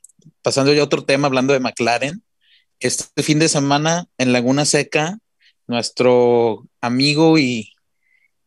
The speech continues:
y, ¿cómo se dice?, compatriota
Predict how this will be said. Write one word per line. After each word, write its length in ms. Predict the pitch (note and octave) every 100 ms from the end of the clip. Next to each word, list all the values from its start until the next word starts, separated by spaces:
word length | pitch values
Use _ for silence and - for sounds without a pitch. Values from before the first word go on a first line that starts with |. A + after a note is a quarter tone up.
| _
y, 680 | B2 A#2+ A#2 A#2 A#2 A2+ A2
¿cómo 160 | - C#3
se 100 | D3
dice?, 220 | C3+ C#3+
compatriota 1000 | C3 A#2 A#2 - C3+ C#3+ - D#3 D3 C#3